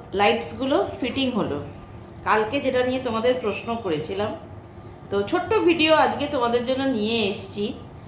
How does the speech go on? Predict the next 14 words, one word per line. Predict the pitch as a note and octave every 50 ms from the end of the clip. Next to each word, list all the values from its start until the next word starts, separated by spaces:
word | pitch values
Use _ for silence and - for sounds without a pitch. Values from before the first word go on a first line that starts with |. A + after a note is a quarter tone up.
| - - - - -
তো | - F#3+ F#3+ F#3+
আশা | F#3 F#3+ G3+ A#3+ B3
করি | A#3 B3 B3 -
তোমরা | A#3+ A3 A3 A3
সবাই | A3+ A#3 A3+ A3+ A3 G#3 G#3 - -
ভালো | E3+ E3+ F3+ G3 G3+
আছো, | G3+ G3+ G3+ - A3 A#3 C4 C4+ - - -
সুস্থ | F3 E3 - - - -
আছো। | A3+ A3 F3+ E3 - - G#3 B3+ D#4+ - - - - - - - - - - - - - - -
তো | F3+ F3 F3 F3 F3 F3 F3 E3+ F3 E3+ D#3 - - - - - - -
যেটা | - G3+ G#3+ G#3 C4 C4 C4 - -
করব | B3 C4 D4+ F4+ G4+ D4 A#3+ G#3+ A#3+
সেটা | B3 A#3 A#3 G#3+ A#3+
হচ্ছে | B3 C#4 C#4 C4+ - - - F4+